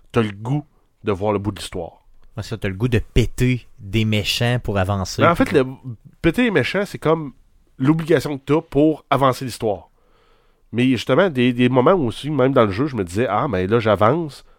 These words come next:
Speaker 1: Ah, mais il y a, j'ai, j'ai pas une vague de méchants. Ah, ben, c'est cool.
Speaker 2: Ouais,
Speaker 1: J'avance.
Speaker 2: parce que ça se peut qu'il y ait pas toujours des méchants entre les
Speaker 1: Ben
Speaker 2: vagues,
Speaker 1: non,
Speaker 2: là,
Speaker 1: mais
Speaker 2: c'est
Speaker 1: c'est ça.
Speaker 2: ça.
Speaker 1: Non, mais tu trouves une porte, il y a pas nécessairement des méchants de l'autre bord de la porte qui
Speaker 2: Tout le
Speaker 1: t'attendent.
Speaker 2: temps, tout le temps, tout le temps, ouais, c'est
Speaker 1: C'est
Speaker 2: ça.
Speaker 1: un peu ça, la vraie vie, là.
Speaker 2: Non, mais non, c'est clair, c'est clair.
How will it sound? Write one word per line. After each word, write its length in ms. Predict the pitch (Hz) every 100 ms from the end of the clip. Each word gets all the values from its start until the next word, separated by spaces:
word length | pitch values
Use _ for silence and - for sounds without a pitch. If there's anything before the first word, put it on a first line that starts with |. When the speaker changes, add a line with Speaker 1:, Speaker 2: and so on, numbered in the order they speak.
| _ _ _
Speaker 1:
Ah, 80 | -
mais 100 | 117
il 40 | 92
y 40 |
a, 100 | 85 - _ _ _ _ _ 85
j'ai, 140 | 90 87
j'ai 100 | 78
pas 100 | -
une 100 | 98
vague 160 | 90 98
de 60 | 95
méchants. 320 | 87 - 104 _ _ _ _ _ _ _ _ _
Ah, 100 | 175
ben, 140 | 156 85 _ _ _ _
c'est 80 | 104
cool. 140 | 95
Speaker 2:
Ouais, 600 | 90 _ _ _ - - 87
Speaker 1:
J'avance. 100 | -
Speaker 2:
parce 140 | -
que 60 | -
ça 140 | -
se 140 | - -
peut 340 | - 113 117
qu'il 100 | -
y 40 | -
ait 20 |
pas 140 | 123
toujours 500 | - 113 98 107 117
des 140 | 110 104
méchants 420 | 95 - 110 107
entre 140 | 95 98
les 60 |
Speaker 1:
Ben 100 | 113
Speaker 2:
vagues, 100 | 110
Speaker 1:
non, 80 | 131
Speaker 2:
là, 60 | 170
Speaker 1:
mais 100 | 135
Speaker 2:
c'est 100 | 143
Speaker 1:
c'est 60 |
ça. 60 | 185
Speaker 2:
ça. 40 | 214
Speaker 1:
Non, 120 | 170
mais 360 | 175 135 131 139
tu 60 | 127
trouves 200 | 139 175
une 100 | 147
porte, 160 | 196
il 40 | 180
y 20 |
a 20 |
pas 80 | 139
nécessairement 300 | 165 147 156
des 80 | 180
méchants 220 | 165 170
de 40 | 180
l'autre 120 | 160
bord 100 | 160
de 60 | 156
la 60 |
porte 180 | 135 156
qui 80 | -
Speaker 2:
Tout 40 | 135
le 60 | -
Speaker 1:
t'attendent. 80 | 165
Speaker 2:
temps, 160 | 110
tout 80 | 107
le 60 | 104
temps, 140 | 107
tout 80 | 104
le 60 | 90
temps, 100 | 104
ouais, 120 | 95
c'est 100 | 98
Speaker 1:
C'est 60 | 90
Speaker 2:
ça. 60 |
Speaker 1:
un 40 | 117
peu 120 | 135
ça, 140 | 156
la 60 | 165
vraie 180 | 139 143
vie, 240 | 151 175
là. 60 | 151
Speaker 2:
Non, 160 | 135
mais 100 | 127
non, 140 | 117 120
c'est 120 | -
clair, 180 | 139 110
c'est 80 | 127
clair. 160 | 107